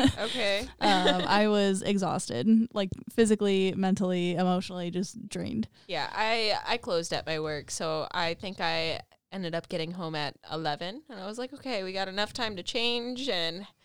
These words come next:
Speaker 1: have one drink before midnight," and then I kinda forgot that it was the new year and didn't even count down. <laughs>
Speaker 2: No, and <laughs> so I noticed, I was looking at my watch, and if you have an Apple Watch, if you have a certain setting, like,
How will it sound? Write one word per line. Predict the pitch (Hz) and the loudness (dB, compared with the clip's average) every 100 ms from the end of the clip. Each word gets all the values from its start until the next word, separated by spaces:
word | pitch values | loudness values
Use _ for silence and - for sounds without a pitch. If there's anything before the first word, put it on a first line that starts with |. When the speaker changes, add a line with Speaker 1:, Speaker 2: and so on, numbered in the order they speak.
| _ _ - | _ _ -10
Speaker 1:
have | 160 | -4
one | 202 208 | 0 0
drink | 202 185 - | 0 -4 -4
before | 190 196 | -4 -2
midnight," | 175 165 117 135 - | -2 -2 -2 -4 -4
and | 185 | -4
then | 180 | -2
I | 165 | -4
kinda | - 175 170 | -2 -4 -4
forgot | 170 160 156 143 - | -4 2 2 2 -2
that | 151 | -4
it | 147 | -4
was | 160 | -6
the | 170 | -8
new | 160 90 | -8 -8
year | 156 156 | -8 -6
and | 156 156 - _ | -8 -10 -14 _
didn't | - 175 | -4 -2
even | 156 156 | -2 -4
count | 185 - | -6 -8
down. | - 71 - - | -8 -10 -8 -6
<laughs> | 269 - - - | -6 -6 -6 -6
Speaker 2:
No, | - 196 185 | -2 2 2
and | - 220 214 269 - 302 - | 2 2 2 0 4 2 2
<laughs> | - - - - | -8 -14 -14 -10
so | - | 2
I | 240 | 4
noticed, | 233 233 247 214 208 - | 6 4 2 0 -2 0
I | 214 | 2
was | 214 214 | 2 0
looking | 220 233 | -2 -2
at | |
my | 208 196 | -2 -2
watch, | 190 190 190 | -2 -2 -2
and | 202 | -4
if | 202 | -2
you | 226 | 0
have | 233 | 0
an | 220 | 0
Apple | 196 190 | -2 -4
Watch, | 180 180 180 | -4 -6 -4
if | 196 | -2
you | |
have | 196 190 | -2 -2
a | |
certain | 196 196 190 | -4 -4 -4
setting, | 180 180 180 | -4 -2 -2
like, | 175 170 - | -4 -6 -8